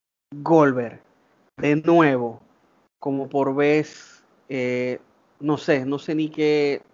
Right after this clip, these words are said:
qué vez ya vas a traer de nuevo a Goldberg, el man que casi mata al Undertaker, el man que hizo una porquería de lucha con,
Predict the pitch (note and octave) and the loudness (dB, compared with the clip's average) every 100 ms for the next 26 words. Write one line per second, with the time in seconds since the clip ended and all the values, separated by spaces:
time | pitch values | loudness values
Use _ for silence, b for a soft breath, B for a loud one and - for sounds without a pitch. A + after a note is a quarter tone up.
0 | _ _ - C#3 C#3+ C#3+ C#3+ C#3 C#3 B2+ | _ _ -8 -2 0 0 2 2 2 -2
1 | b b b b D3 C3+ C#3+ B2+ C3 C3+ | b b b b -6 -4 -2 -2 -2 -2
2 | C3+ C3+ C#3 - C3 C#3+ D#3 D3 C3 C3 | -2 -2 -4 -4 -6 4 4 4 2 -4
3 | B2+ - _ _ _ _ _ - C3 B2+ | -6 -14 _ _ _ _ _ -14 -8 -6
4 | B2 C3 C3+ C#3 C#3 C#3+ - D3 C#3 C3 | -4 -2 -2 -4 -6 -8 -8 -6 -6 -8
5 | _ _ _ - C#3 C#3+ C#3+ D3+ C#3 C3 | _ _ _ -12 -4 0 0 2 2 2
6 | B2 - _ _ _ _ _ - B2+ B2+ | -2 -6 _ _ _ _ _ -14 -10 -8
7 | B2+ A#2+ C3 D3 C3+ C3+ C3 C3+ - _ | -8 -10 -2 -2 0 -4 -4 -6 -14 _
8 | _ _ _ _ _ C3+ C3+ C3+ C#3 C#3+ | _ _ _ _ _ -10 -6 -2 -2 -2
9 | C#3 C#3 C#3+ D3 C#3 C#3 C3+ D#3 D3 C#3+ | -4 -6 -6 -2 0 -2 -4 -6 -4 -4
10 | - C#3 C3+ C#3 C#3 C#3+ C#3+ C3+ B2 B2 | -2 -2 -2 -2 -2 0 0 0 -2 -4
11 | D3 B2+ A#2+ A#2 A#2 A#2+ A#2+ | -4 -6 -6 -8 -12 -16 -18